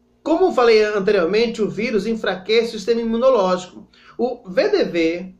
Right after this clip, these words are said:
o vírus destruidor dos valores, né, ele encontrando um coração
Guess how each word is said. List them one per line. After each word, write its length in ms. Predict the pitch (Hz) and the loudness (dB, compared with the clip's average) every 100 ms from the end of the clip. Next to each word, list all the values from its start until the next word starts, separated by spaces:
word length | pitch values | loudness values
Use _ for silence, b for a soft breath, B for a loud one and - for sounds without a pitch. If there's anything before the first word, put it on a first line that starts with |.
| _ _ | _ _
o 140 | - 170 | -8 -6
vírus 380 | 151 262 277 220 | -4 -4 0 0
destruidor 960 | 220 262 269 185 196 208 190 - - _ | 0 -2 -6 2 4 6 4 -4 -20 _
dos 180 | 185 190 | -2 0
valores, 680 | 170 147 165 240 147 120 123 | 0 2 4 4 2 -4 -10
né, 240 | 170 269 b b b b b | -10 -10 b b b b b
ele 200 | 190 208 | 0 0
encontrando 480 | 240 240 240 262 330 | 2 2 2 4 0
um 60 | 330 | 2
coração 880 | 277 226 220 - 233 240 175 139 | 2 0 -2 -2 0 2 0 -4